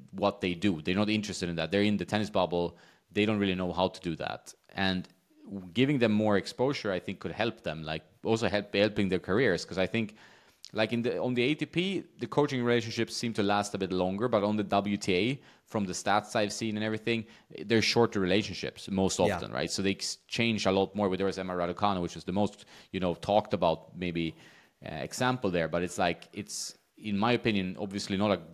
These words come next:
Speaker 1: great sign when you keep changing coaches. Like Zverev had for a while where he was like, "Okay, Ferrero was a month, and then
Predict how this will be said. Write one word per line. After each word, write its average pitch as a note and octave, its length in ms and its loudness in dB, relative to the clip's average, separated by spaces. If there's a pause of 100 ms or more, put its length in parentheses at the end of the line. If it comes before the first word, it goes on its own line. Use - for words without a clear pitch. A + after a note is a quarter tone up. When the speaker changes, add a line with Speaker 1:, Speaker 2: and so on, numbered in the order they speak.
(120)
Speaker 1:
great G#2+ 260 2
sign F#2+ 260 0
when E2+ 100 -4
you E2+ 60 -4
keep - 200 -8
changing E2+ 300 -6
coaches. F#2 400 0
Like D#2+ 140 -4
Zverev F#2 340 2
had E2+ 180 -2
for F#2 100 -4
a F2 40 2
while E2+ 300 2
where E2 80 -4
he E2+ 120 -2
was E2 180 -6
like, D2+ 180 -4
"Okay, F#2 220 -2
Ferrero G#2 420 4
was F2 220 0
a E2 60 -2
month, G#2 380 -2
and F2+ 140 -6
then F#2+ 200 -4